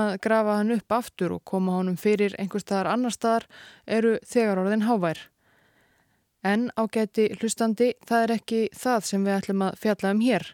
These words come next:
Heldur er það annar nýlegur uppgröftur og ekki síst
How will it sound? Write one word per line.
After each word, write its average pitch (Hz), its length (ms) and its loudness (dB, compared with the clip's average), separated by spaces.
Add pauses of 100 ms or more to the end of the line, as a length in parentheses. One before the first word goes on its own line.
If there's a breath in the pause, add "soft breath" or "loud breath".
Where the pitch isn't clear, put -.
(560 soft breath)
Heldur 180 300 -2
er 165 100 -8
það 175 240 0 (140)
annar 233 340 2
nýlegur 202 600 0
uppgröftur - 680 -4 (400 soft breath)
og 185 140 0
ekki - 180 -6
síst - 320 -2